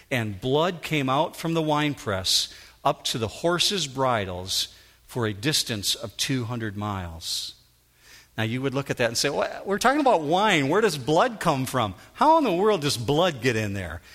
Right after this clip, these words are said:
"And the winepress was trodden from outside the city, and blood came up from the winepress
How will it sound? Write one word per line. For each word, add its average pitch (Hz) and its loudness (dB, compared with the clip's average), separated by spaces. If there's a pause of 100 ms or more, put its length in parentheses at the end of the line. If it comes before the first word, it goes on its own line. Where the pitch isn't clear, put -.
(160)
"And 139 2
the 131 2
winepress 226 2
was 131 0
trodden 190 4
from 151 0
outside 139 2
the 123 -2
city, 185 0 (180)
and 127 0
blood 185 4 (300)
came 151 2
up 185 -2
from 160 0
the 165 0
winepress 165 -2